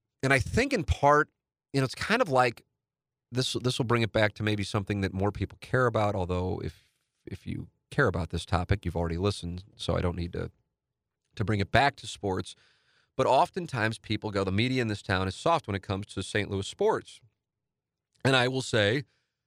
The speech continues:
yeah, you're probably right in comparison to other cities that have two of the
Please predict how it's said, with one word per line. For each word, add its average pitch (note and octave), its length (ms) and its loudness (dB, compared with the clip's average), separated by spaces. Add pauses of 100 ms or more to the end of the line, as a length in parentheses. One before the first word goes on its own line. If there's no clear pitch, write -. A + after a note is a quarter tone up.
(100)
yeah, F3 420 2 (180)
you're A#2 140 0
probably D#3+ 760 0
right G#2 360 4
in B2 120 -4
comparison G#2+ 640 0
to G#2 100 -2
other G2 300 0 (760)
cities A#2+ 460 0
that - 140 -2
have G2 200 0
two A2 440 0 (520)
of G2+ 220 0
the G2 300 -2